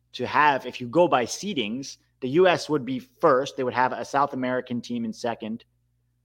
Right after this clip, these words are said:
There would only, there would be very few home games. This is the problem, 'cause the U S and Mexico would not play.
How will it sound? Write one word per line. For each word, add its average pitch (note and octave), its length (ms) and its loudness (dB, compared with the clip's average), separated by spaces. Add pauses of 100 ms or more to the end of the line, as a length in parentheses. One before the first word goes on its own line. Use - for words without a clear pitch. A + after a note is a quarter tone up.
(440)
There C3 100 -2
would C#3+ 120 0
only, F#3+ 280 0
there D#3 120 2
would D#3+ 100 0
be D#3 100 0
very F3+ 260 0
few E3+ 260 -2
home D3 300 -2
games. C3 360 -6
This C#3+ 140 -6
is C3 60 -8
the B2+ 80 -8
problem, A2+ 380 0 (260)
'cause C3+ 120 -10
the C3 80 -10
U G3 180 0
S D#3 160 -4
and C#3+ 100 -6
Mexico D#3+ 460 -6
would A#2 140 -6
not A2 260 -6
play. F#2 320 -14